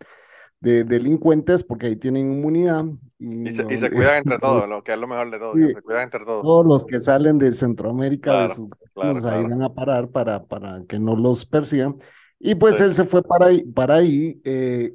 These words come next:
Speaker 1: y ahora está buscando una diputación al Congreso para seguir con inmunidad porque, eh, <laughs> el gobierno de Estados
Speaker 2: Sí.
Speaker 1: Unidos le está soplando en la nuca que se lo quiere
Speaker 2: <laughs>
Speaker 1: llevar
Speaker 2: Claro.
Speaker 1: por todo.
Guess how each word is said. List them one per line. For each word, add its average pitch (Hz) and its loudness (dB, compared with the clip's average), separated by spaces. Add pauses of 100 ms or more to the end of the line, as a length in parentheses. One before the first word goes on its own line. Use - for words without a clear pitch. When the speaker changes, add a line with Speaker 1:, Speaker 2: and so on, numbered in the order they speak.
Speaker 1:
y 156 -4
ahora 131 2
está 123 -6
buscando 127 -4
una 131 -2
diputación 131 -6
al 156 -6
Congreso 143 -4
para 113 -4
seguir 107 -8
con 120 -6
inmunidad 135 0
porque, 113 -6
eh, 120 -4
<laughs> 123 -4
el - -10
gobierno 120 -4
de 131 -4
Estados 113 -4
Speaker 2:
Sí. 123 -12
Speaker 1:
Unidos 127 -8 (440)
le 160 4
está 175 2
soplando 170 -2
en 160 -2
la 160 -4
nuca 175 -4
que 127 -8
se 123 -12
lo 120 -6
quiere 143 -2
Speaker 2:
<laughs> 143 2
Speaker 1:
llevar 147 -4 (200)
Speaker 2:
Claro. 92 -2
Speaker 1:
por 123 -2 (300)
todo. 143 2